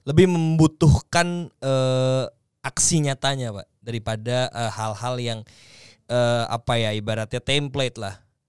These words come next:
Nah, itu kan, itu kan berarti ada proses, Pak. Kira-kira nih, Pak, ke depannya, kalau dari Bapak sendiri, itu apa yang akan disiapkan lagi? Karena kita untuk mengantisipasi hal-hal seperti saat ini nih, sekian kita juga nggak pingin kan, selalu ada inflasi, inflasi, inflasi.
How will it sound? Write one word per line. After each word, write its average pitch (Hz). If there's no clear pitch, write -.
Nah, 113
itu 110
kan, 190
itu 120
kan 175
berarti 151
ada 147
proses, 120
Pak. 107
Kira-kira 135
nih, 165
Pak, 156
ke -
depannya, 123
kalau 117
dari 120
Bapak 117
sendiri, 120
itu 160
apa 160
yang 147
akan 131
disiapkan 131
lagi? 120
Karena 151
kita 175
untuk 165
mengantisipasi 147
hal-hal 147
seperti 143
saat 147
ini 170
nih, 202
sekian 151
kita 151
juga 131
nggak 101
pingin 120
kan, 95
selalu 120
ada 117
inflasi, 113
inflasi, 110
inflasi. -